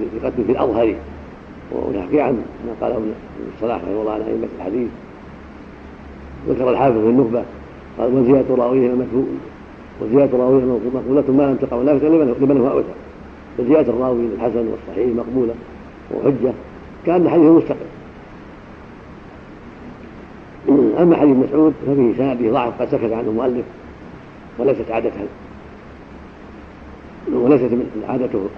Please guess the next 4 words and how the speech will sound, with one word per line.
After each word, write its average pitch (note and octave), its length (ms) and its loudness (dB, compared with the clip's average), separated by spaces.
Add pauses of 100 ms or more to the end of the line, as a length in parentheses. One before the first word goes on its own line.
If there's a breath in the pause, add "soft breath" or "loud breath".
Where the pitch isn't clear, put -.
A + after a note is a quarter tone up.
السكوت C3 340 2
عن G2 200 -6 (1160)
البيان، A2+ 400 0 (720)
لأن - 180 -6